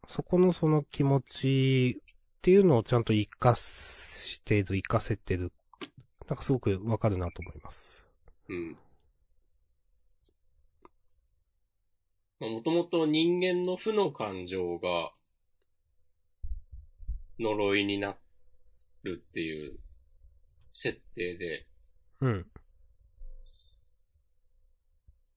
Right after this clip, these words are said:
Speaker 2: まあ、とはいえ、負の感情ってなくなることはないわけで。
Speaker 1: うん。
Speaker 2: 人間が人間である限り。で、なんか、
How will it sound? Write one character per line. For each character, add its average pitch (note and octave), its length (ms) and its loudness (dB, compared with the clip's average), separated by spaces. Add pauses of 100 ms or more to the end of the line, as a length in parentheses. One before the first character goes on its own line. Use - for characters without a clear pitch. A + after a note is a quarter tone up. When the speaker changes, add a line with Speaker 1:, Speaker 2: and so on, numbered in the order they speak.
(240)
Speaker 2:
ま A#2+ 540 8
あ、 - 40 -16 (640)
と A3 160 4
は G#3 180 6
い F#2 220 -2
え、 F2 240 -4 (920)
負 F3+ 140 -2
の E3 140 4
感 F2+ 380 -8
情 E2+ 380 -10 (180)
っ - 20 -20
て F#2 80 -8
な G#2 380 0 (180)
く D3+ 140 -6
な D#3 120 0
る D3 120 -2
こ D3 140 -8
と D3+ 120 -4
は F#2+ 100 0
な F2+ 160 -4
い F2 80 0
わ D2 120 -8
け - 120 -14
で。 - 140 -20 (720)
Speaker 1:
う A#2 80 -2
ん。 F#2+ 200 -2
Speaker 2:
人 D#2+ 200 -10
間 E2 60 -12
が D#2+ 40 -10
人 D#2+ 280 -10
間 D#2 180 -10
で E2 80 -10
あ D#2 60 -10
る D2+ 80 -18
限 C2 220 -20
り。 - 220 -20 (960)
で、 G2 320 0
な G#2 100 -2
ん G2 80 -4
か、 - 200 -16